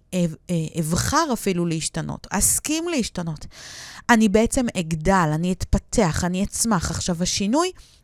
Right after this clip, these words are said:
עוד פעם, הוא לא להפוך להיות מישהי אחרת, כי מרחב זוגי בריא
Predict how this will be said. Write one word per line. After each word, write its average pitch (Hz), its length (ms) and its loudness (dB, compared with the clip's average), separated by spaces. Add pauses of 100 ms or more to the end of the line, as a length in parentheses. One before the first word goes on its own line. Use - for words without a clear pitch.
עוד 294 200 4
פעם, 160 220 2 (400)
הוא 247 200 6
לא 262 360 6 (540)
להפוך 233 540 4
להיות 262 320 0
מישהי 240 360 -2
אחרת, 185 540 0 (400)
כי 240 220 0 (100)
מרחב 196 480 0
זוגי 180 480 0
בריא 156 380 -2